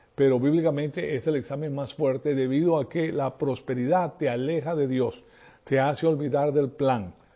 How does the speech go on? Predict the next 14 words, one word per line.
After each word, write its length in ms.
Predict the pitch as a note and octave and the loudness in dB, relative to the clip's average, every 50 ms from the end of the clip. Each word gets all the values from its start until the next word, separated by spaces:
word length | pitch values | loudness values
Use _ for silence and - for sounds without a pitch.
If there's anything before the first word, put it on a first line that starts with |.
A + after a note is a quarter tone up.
| _ _ | _ _
Cuando 200 | - C3 B2+ C3+ | -6 -4 -4 -2
una 140 | D3+ D#3+ D#3+ | -2 -2 -2
persona 340 | E3 D3 B2+ D3 D#3+ E3+ E3+ | -2 -2 -2 -4 -4 -2 -4
está 220 | - - E3 D#3 | -2 0 0 2
bajo 260 | D3+ D3+ D3 A#2+ C3+ | 2 2 0 0 -2
adversidad, 580 | C3 A#2 A#2 B2+ A#2 - - B2+ A#2+ C3+ D3 D#3 | -2 0 0 -2 -2 -2 -4 -4 0 0 2 2
lo 100 | D#3+ C#3 | 2 2
primero 340 | C3+ C3+ B2+ C3 C#3 D3 B2+ | 2 0 -2 0 -2 -2 -2
que 100 | - C#3+ | -2 -2
hace 220 | - - C#3+ B2 A#2 | -2 -2 -2 -4 -4
es 80 | - | -6
clamar 380 | - - C#3+ C3 C3 B2+ C3 B2+ | -4 -2 -2 0 0 0 0 0
a 60 | A#2 | 2
Dios, 340 | A#2+ C#3 D3 B2+ - - | 2 2 2 2 0 -6